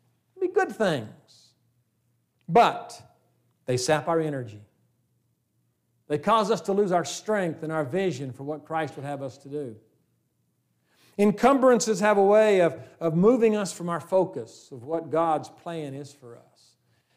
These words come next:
And they are very subtle. It can happen to churches, it can happen to individuals, where we move into things that are not our number one goal and priority.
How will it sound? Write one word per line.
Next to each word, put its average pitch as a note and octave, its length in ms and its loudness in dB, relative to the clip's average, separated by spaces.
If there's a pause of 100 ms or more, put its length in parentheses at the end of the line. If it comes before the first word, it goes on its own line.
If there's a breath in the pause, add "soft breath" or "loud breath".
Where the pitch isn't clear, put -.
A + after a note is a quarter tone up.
(200)
And D3 100 -6
they F#3 120 2
are F3 80 4
very F#3 240 0
subtle. - 500 -4 (1500)
It - 40 -20
can D#3 100 -4
happen E3 220 -4
to C#3+ 80 -8
churches, A3 560 -4
it D3+ 60 -12
can C3+ 100 -10
happen C#3+ 200 -6
to C#3+ 60 -4
individuals, F#3 760 -6 (720)
where F#3 200 6
we F3 140 4
move A3 360 4
into G3 300 2
things G#3+ 580 -2
that F#3 180 2
are E3 180 0
not F#3 360 -2
our D3 400 -4 (120)
number G#3 260 -2
one E3 380 -2
goal G3+ 340 2
and F#3 160 -10
priority. E3 760 -4